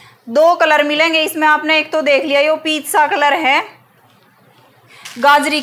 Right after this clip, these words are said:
इसके ऊपर वर्क हो रहा है, एक कलर यो है। कलर अपनी अपनी जगह दोनों ही अच्छे हैं भाई, दोनों का कलर कॉम्बिनेशन, दोनों कलर ही से हैं जो फिलहाल ट्रेंड में है। कलर देखो ब्रांड मैंने बता दिया था वे बार बार, लेकिन फिर भी सारी चीज बताने की कोशिश रहे हैं।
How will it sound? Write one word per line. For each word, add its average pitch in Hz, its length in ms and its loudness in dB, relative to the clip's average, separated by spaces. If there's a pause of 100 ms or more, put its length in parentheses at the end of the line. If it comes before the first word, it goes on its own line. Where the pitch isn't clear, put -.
(120)
इसके 285 260 -4
ऊपर 294 260 2
वर्क 262 280 0
हो 302 120 2
रहा 311 140 4
है, 285 220 2
एक 285 240 -2
कलर 302 220 2
यो 277 200 0
है। 285 160 0
कलर 311 260 2
अपनी 311 260 -2
अपनी 294 240 -4
जगह 285 240 -2
दोनों 294 320 0
ही 262 80 0
अच्छे 262 280 -4
हैं 269 100 0
भाई, 277 120 0
दोनों 285 260 -2
का 262 140 0
कलर 262 240 0
कॉम्बिनेशन, 254 600 -4 (300)
दोनों 339 360 2
कलर 320 260 0
ही 330 100 -2
से 320 160 -2
हैं 302 220 0
जो 320 160 0
फिलहाल 311 380 2
ट्रेंड 302 360 2
में 320 120 0
है। 311 140 0
कलर 302 280 2
देखो 294 420 0 (1000)
ब्रांड 311 340 2
मैंने 320 200 0
बता 302 300 2
दिया 262 200 0
था 302 100 0
वे 294 180 2
बार 285 240 2
बार, 294 200 2
लेकिन 294 260 -2
फिर 320 160 -2
भी 294 120 -8
सारी 294 260 0
चीज 285 200 -10
बताने 285 320 -2
की 294 140 -10
कोशिश 277 400 -6
रहे 277 260 0
हैं। 262 240 0